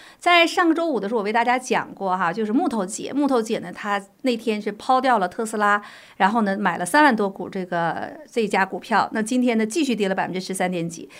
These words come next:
这个木头姐真的很激进啊，她当年买特斯拉的时候，我记得是从一百三十六，她就开始买，买，买，一直跌了很，很低的时候，她一直不断地买，买，买，买，直到特斯拉去反弹。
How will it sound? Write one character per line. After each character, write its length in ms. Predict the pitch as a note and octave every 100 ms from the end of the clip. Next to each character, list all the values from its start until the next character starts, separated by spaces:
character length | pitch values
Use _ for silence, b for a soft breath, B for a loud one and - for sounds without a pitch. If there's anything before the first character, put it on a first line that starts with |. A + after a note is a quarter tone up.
| B B -
这 160 | F4+
个 340 | C#4+ A3 F#3 F3+ C#4
木 100 | C4
头 80 | G#3+
姐 160 | G3+
真 140 | E3+ B3
的 80 |
很 260 | A#3+ F#3 D#3+
激 240 | - G#3+
进 220 | A3 B3+ F3+
啊， 260 | F#3+ E3
她 160 | F#3 A3
当 180 | A3+ C4
年 160 | B3+
买 140 | B3 F3+
特 140 | B3
斯 80 | A#3
拉 180 | A#3 A#3+
的 60 |
时 100 | A#3+
候， 80 | F#3+
我 60 | F#3
记 160 | B3
得 100 | G3+
是 140 | F#3+ G#3+
从 280 | G3 G3 B B B B B
一 100 | C#4+
百 200 | C#4+ G3
三 200 | F#3+ C4
十 120 | C4+
六， 200 | C4 D4+ G3
她 120 | G#3+
就 120 | G#3+
开 180 | G#3 G3+
始 100 | G#3 G3
买， 160 | G3+
买， 220 | A3+ A3
买， 120 | A#3 G3
一 140 | C#4
直 140 | C#4
跌 180 | A#3 B3+
了 80 | B3+
很， 260 | B3+ A#3 C4+
很 340 | - G#3+ F3+ -
低 200 | D#4+ F4
的 100 | C4
时 160 | -
候， 80 | F3+
她 140 | G3
一 120 | A3 E4
直 120 | A3+
不 100 | A3
断 140 | A#3
地 80 | G#3
买， 100 | G3
买， 140 | G3
买， 100 | F#3+
买， 180 | F#3 E3+
直 280 | F3 G3+ B3
到 180 | D#4 A#3
特 140 | A3
斯 80 | G#3
拉 120 | F#3+
去 120 | F#3+
反 200 | G3 F#3+
弹。 240 | A3 -